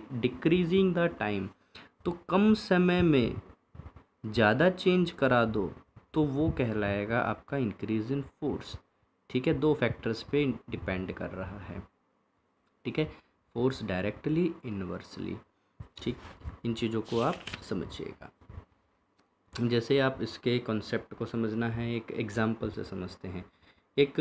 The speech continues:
cricketer ने ball को हिट किया, बहुत fast, बहुत तेज हिट किया। चलो मान लेते हैं कोई fast hitter जो है उस किसी एक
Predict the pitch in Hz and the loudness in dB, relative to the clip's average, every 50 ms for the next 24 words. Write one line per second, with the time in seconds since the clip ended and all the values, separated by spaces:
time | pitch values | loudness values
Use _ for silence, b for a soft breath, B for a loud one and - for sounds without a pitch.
0 | 151 151 - 120 113 - 139 127 131 - 135 139 143 139 143 143 135 123 110 107 | 0 0 -2 -2 0 0 0 0 0 -2 0 0 2 2 0 0 -2 -2 0 2
1 | 110 113 117 120 120 120 117 - - - 131 131 131 131 - 127 127 - - - | 2 4 4 2 0 -2 -4 -6 -2 0 2 2 2 2 2 0 -2 -2 -6 -4
2 | 110 110 113 117 120 110 101 104 107 113 117 - - - - 113 101 95 - - | -2 -2 0 0 -2 -2 -2 0 0 -2 -2 -4 -12 -8 -2 0 0 0 -2 -4
3 | - 120 123 139 147 147 - _ _ - - 143 135 127 - - - - - - | -8 -2 0 0 0 0 -4 _ _ 0 2 2 2 2 0 -4 -6 -8 0 0
4 | 113 - - - - - 87 87 82 80 82 - - _ _ _ _ _ - - | 0 0 0 -8 -6 -4 -2 0 0 -2 -4 -8 -16 _ _ _ _ _ -6 -2
5 | 120 117 113 107 110 110 113 113 113 110 110 107 - 113 110 110 110 113 123 135 | 0 0 2 2 2 2 2 2 2 2 0 2 2 2 2 2 2 0 0 0
6 | 143 151 151 147 - _ _ 117 110 110 110 113 113 113 113 - - - - - | 0 0 -2 -4 -8 _ _ -2 0 0 2 2 2 0 0 -2 -6 -10 -16 -20
7 | _ _ _ - 113 110 110 107 - - - - 110 - - 113 113 110 110 107 | _ _ _ 0 2 2 2 0 -2 -6 -4 -4 -2 0 2 0 2 2 0 -2
8 | 104 113 113 107 107 101 101 107 110 117 127 123 - - 117 - - - - 107 | -2 2 2 4 4 4 2 0 2 2 0 0 -2 -8 -12 -12 -12 -10 -10 -10
9 | - - 110 107 107 | -6 -4 -2 -2 -2